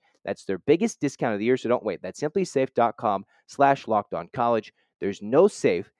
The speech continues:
like Simply Safe. Fifty percent off at simply safe dot com slash locked on college. So as we're gonna wrap things up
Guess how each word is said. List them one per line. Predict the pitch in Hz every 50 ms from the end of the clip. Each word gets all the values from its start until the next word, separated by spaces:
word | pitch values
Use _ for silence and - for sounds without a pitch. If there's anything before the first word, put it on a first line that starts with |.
| _ _ _ _
like | - 101 110 120 120 117 - _ _ _ _ _
Simply | _ - - 135 131 120 - 107 98
Safe. | - - - 80 - - - _ -
Fifty | 135 - - 196 -
percent | - - 196 - - - 202 196 185
off | 135 107 98 - - - _ _ _ _ -
at | - - -
simply | 127 117 - 120 117
safe | - - 113 110 -
dot | - 107 107 107
com | - - 92 92 95
slash | - - 92 95 95 - -
locked | 78 82 78 _ -
on | 87 90 90
college. | - 90 85 82 82 76 - - - _ _ _ _ _ _ _ _ _ _ _
So | - - 233 247 247
as | 220 185 156
we're | 160 170 165
gonna | 160 151 131 110
wrap | 113 123 143 165 180 - _ _
things | - 156 156 156 151 139 120
up | 135 131 135 -